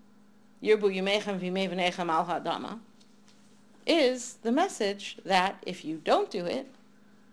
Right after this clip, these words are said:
then it won't. Which is, I suppose, one way of summing up the paragraph of Ahayim Shamoa as Kabbalah Schar V'Onesh, right? The, the fact that we accept upon ourselves the idea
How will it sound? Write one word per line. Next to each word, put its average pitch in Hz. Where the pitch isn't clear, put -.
then 170
it 175
won't. -
Which 214
is, 190
I 196
suppose, 214
one 185
way 180
of 165
summing 175
up 165
the 160
paragraph 185
of 170
Ahayim 180
Shamoa 165
as 175
Kabbalah 180
Schar 147
V'Onesh, 214
right? 170
The, -
the 170
fact 233
that 220
we 170
accept 214
upon 240
ourselves 175
the 156
idea 160